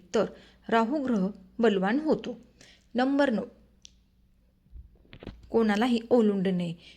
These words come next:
कोणत्याही प्राण्याला ओलांडून कधीही जाऊ नये, अग्नीला चुकून सुद्धा ओलांडू नये आणि कधी पाय लागू देऊ नये. ज्या खुंट्याला आणि दोऱ्याला गाय किंवा त्याचं वासरू बांधलेलं असतं त्यालाही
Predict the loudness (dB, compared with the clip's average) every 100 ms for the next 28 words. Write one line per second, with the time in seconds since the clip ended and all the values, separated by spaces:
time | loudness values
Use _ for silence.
0 | -2 2 4 4 2 4 2 2 -2 0
1 | 2 4 2 0 -4 0 2 2 0 -2
2 | -2 0 -2 -4 -6 -10 -20 -2 2 4
3 | 2 2 0 -2 -4 -6 -2 -4 -2 -4
4 | -4 0 2 2 0 -2 -2 -2 -2 -4
5 | -2 0 2 2 -2 -6 -20 -20 _ 0
6 | 2 2 0 0 0 2 0 -2 -6 -10
7 | -20 -20 -20 -8 0 0 2 0 2 0
8 | 0 -2 -4 -2 4 4 4 -2 -4 -8
9 | -8 0 0 0 -4 -4 -4 -2 -4 -4
10 | -2 -2 -2 0 0 2 0 0 -2 -2
11 | -4 -2 -2 0 0